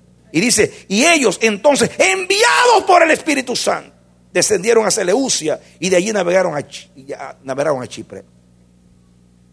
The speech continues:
¿Enviados por quién? Por el Espíritu.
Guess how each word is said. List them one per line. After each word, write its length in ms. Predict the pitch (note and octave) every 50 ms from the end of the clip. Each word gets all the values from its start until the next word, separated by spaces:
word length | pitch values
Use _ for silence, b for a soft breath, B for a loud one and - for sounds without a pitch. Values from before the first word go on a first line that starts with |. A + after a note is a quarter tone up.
| _ _ _ _ _ _ _ _ _ _ _ _ _ -
¿Enviados 460 | E3+ D#3+ D3+ D3 F#3+ F#3+ G#3 G#3+ -
por 180 | - D#3 C#3+
quién? 320 | - E3+ F#3+ A3 A#3+ A#3+ A#3+ _ _ _ _ _ _ _ _ _ _ _
Por 140 | - B2 A#2+
el 60 | A#2+
Espíritu. 640 | A#2 - - - D#3 D3+ A#2+ G2 F2+ - - -